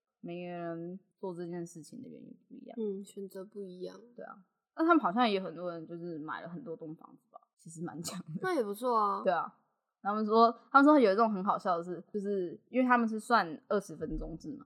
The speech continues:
Speaker 1: 就是二十分钟一次，二十分钟一次，二十分钟一次，然后二十分钟过后就会问那些老板们要不要换掉这样，然后他们就可以决定。然后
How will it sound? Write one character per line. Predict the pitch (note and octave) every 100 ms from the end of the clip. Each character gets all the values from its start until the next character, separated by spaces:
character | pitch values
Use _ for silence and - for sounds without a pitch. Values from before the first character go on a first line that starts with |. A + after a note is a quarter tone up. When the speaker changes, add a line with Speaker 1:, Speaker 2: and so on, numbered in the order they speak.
| -
Speaker 1:
就 | G3
是 | G3
二 | G#3 F#3+
十 | E3+
分 | E3 D#3+
钟 | E3
一 | D#3+
次， | -
二 | E3+
十 | E3 -
分 | -
钟 | - -
一 |
次， | - -
二 | -
十 |
分 | - - -
钟 | - -
一 |
次， | - - -
然 | F3
后 | G3 G3
二 | -
十 | F#3+
分 | F3
钟 | F3+ F3+
过 | E3
后 | F3
就 | D#3 D#3+
会 | E3 - - -
问 | C#3 D3+ C#3 E3+ -
那 | E3
些 | E3 D#3 D#3+ D#3 D#3 C#3
老 | C3+
板 | D3 B2+
们 | F#2+
要 | D3
不 | -
要 | D#3
换 | - - -
掉 | - - -
这 |
样， | - F#3 -
然 |
后 |
他 | E3+
们 | D#3+
就 | D#3
可 | E3
以 | A#2 _
决 | - -
定。 | - D#3+
然 | E3+
后 | G3